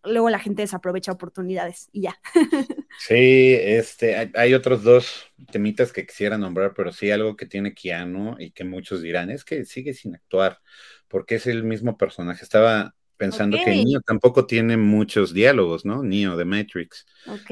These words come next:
Speaker 2: Eh, John Wick no tiene muchos diálogos. Hay muchas películas donde Keanu no tiene muchos diálogos, pero yo creo que él ya, eh, ha abrazado tanto esa personalidad que tiene de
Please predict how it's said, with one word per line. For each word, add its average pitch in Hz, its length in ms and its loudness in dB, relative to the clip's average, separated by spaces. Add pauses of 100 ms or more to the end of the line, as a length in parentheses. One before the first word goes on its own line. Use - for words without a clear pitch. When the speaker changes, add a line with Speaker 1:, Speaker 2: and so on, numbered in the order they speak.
(100)
Speaker 2:
Eh, 90 340 -2
John 113 200 0
Wick 123 200 4
no 113 120 -4
tiene 131 200 2
muchos 107 400 0
diálogos. 90 600 0
Hay 90 100 -6
muchas 120 320 -6
películas 104 440 -2
donde 90 280 -8
Keanu 104 460 -8
no 98 380 -6
tiene 139 220 -12
muchos 123 240 -10
diálogos, 104 480 -4 (400)
pero 101 200 2
yo 113 180 2
creo 131 220 4
que 117 240 6
él 123 240 2
ya, 110 580 0 (140)
eh, 90 240 -10
ha 101 380 -4 (240)
abrazado 110 680 0
tanto 107 480 0
esa 92 300 -2
personalidad 85 720 -6
que - 120 -12
tiene 90 400 -8
de 85 320 -8